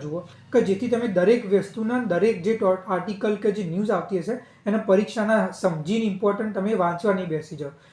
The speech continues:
કે જેથી વિદ્યાર્થીઓ અત્યારે જે બહુ વધારે કન્ફ્યુઝ થતા હશે તો એમાં એમને બહુ વધારે ફાયદો થશે.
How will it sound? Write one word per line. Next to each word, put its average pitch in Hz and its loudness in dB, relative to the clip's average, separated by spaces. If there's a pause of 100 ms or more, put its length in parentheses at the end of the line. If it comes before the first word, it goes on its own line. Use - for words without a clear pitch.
(140)
કે 202 2
જેથી 208 0
વિદ્યાર્થીઓ 220 0 (240)
અત્યારે 220 2
જે 208 -2
બહુ 220 4
વધારે 220 0
કન્ફ્યુઝ 214 -6
થતા 180 -4
હશે - -4 (240)
તો 220 2
એમાં 202 0
એમને 185 -2
બહુ 190 2
વધારે - -6
ફાયદો 160 -2
થશે. 151 -12